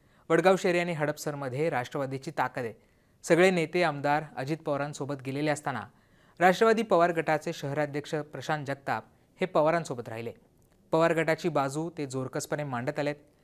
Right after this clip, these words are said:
त्यामुळे चेतन तुपे हे अजितदादांसोबत गेल्याने जगतापांचा आता मार्ग मोकळा झालाय. हडपसरमधून जगतापांना तिकीट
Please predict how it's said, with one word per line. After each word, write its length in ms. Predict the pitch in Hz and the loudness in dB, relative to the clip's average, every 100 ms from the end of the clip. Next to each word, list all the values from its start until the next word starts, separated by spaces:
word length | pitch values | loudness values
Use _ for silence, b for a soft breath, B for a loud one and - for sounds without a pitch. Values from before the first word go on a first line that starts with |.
| b b - | b b 4
त्यामुळे 220 | 190 214 | 6 8
चेतन 380 | 214 180 208 202 | 6 4 2 0
तुपे 180 | 196 190 | -2 0
हे 80 | 185 | 0
अजितदादांसोबत 840 | 151 156 156 147 160 160 151 135 | 0 -2 -2 -4 -6 -6 -6 -4
गेल्याने 340 | 131 160 139 107 b b b b 139 | -2 -2 -2 -8 b b b b 2
जगतापांचा 680 | 185 208 214 202 180 180 | 2 6 6 4 4 2
आता 240 | 165 - 160 | 2 0 -4
मार्ग 300 | 156 139 147 | -4 -4 -4
मोकळा 320 | 135 120 123 | -4 -6 -6
झालाय. 240 | 120 113 107 _ _ _ _ 170 | -6 -8 -10 _ _ _ _ 2
हडपसरमधून 580 | 180 196 180 170 175 | 4 2 0 0 0
जगतापांना 500 | 160 147 160 156 156 | -2 -4 -4 -4 -4
तिकीट 300 | 151 151 156 | -8 -10 -10